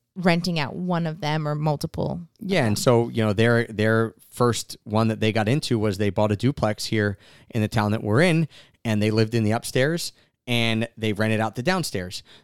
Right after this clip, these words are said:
Speaker 2: And so the, the upstairs, I think, is a three-bedroom, two-bath. The downstairs was identical, three-bedroom, two-bath. And that downstairs paid for their mortgage, plus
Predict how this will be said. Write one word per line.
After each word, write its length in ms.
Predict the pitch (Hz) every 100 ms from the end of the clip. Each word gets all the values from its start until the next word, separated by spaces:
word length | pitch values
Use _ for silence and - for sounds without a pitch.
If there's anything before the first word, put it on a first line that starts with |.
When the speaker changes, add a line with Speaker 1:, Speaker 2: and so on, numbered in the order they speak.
| _ -
Speaker 2:
And 480 | 117 113 110 104 95
so 480 | - 113 104 104 - -
the, 200 | 113 -
the 180 | 104 101
upstairs, 340 | 104 - 101
I 60 | 101
think, 140 | 101
is 100 | 95
a 40 | 95
three-bedroom, 520 | - 98 104 98 98
two-bath. 460 | 113 107 170 170
The 80 | 127
downstairs 440 | 98 113 107 110 95
was 120 | 101
identical, 440 | 98 139 143 135
three-bedroom, 500 | 120 117 95 101 95
two-bath. 440 | - 98 131 151 - - - _ _
And 280 | 120 113 113
that 300 | 110 113 117
downstairs 720 | 113 127 143 - 110 110 98 - _ _ _ -
paid 260 | - 135 143
for 80 | 139
their 120 | 127
mortgage, 440 | 110 113 110 101 - -
plus 480 | - - 147 147